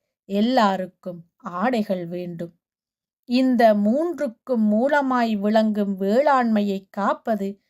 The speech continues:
உலகக் கடமை. அந்த உலகக் கடமையின் தமிழ் பங்குதான் இந்த மூன்றாம் உலகப் போர்.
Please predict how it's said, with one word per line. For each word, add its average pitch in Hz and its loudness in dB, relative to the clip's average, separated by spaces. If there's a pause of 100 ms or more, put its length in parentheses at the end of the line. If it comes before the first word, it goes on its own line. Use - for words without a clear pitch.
(240)
உலகக் 226 -2
கடமை. 185 -4 (540)
அந்த 247 2
உலகக் 330 0
கடமையின் 233 0
தமிழ் 226 -2
பங்குதான் 247 -2 (420)
இந்த 185 -6 (120)
மூன்றாம் 220 0
உலகப் 185 -4
போர். 180 -12